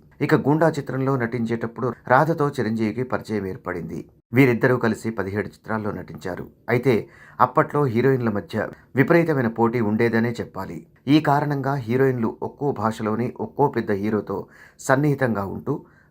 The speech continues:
అవకాశాల్ని అందిపుచ్చుకునేవారు. అలా రాధ తెలుగులో చిరంజీవితో, తమిళంలో రజనీకాంత్తో, మలయాళంలో మోహన్ లాల్తో సన్నిహితమైన సంబంధాల్ని కలిగి ఉండేవారు. ఇక విజయశాంతి విషయానికొస్తే ఆమె చిరంజీవితో కలిసి ఇరవై రెండు చిత్రాల్లో నటించారు.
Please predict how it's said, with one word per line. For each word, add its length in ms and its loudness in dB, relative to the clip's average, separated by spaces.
అవకాశాల్ని 560 0
అందిపుచ్చుకునేవారు. 800 -6
అలా 220 8
రాధ 300 0
తెలుగులో 380 0
చిరంజీవితో, 680 -4
తమిళంలో 440 2
రజనీకాంత్తో, 680 0
మలయాళంలో 640 4
మోహన్ 340 2
లాల్తో 320 -2
సన్నిహితమైన 640 -2
సంబంధాల్ని 460 -2
కలిగి 360 -6
ఉండేవారు. 420 -4
ఇక 140 2
విజయశాంతి 520 0
విషయానికొస్తే 800 -4
ఆమె 180 0
చిరంజీవితో 580 -2
కలిసి 360 -6
ఇరవై 240 0
రెండు 240 -2
చిత్రాల్లో 360 -2
నటించారు. 560 -12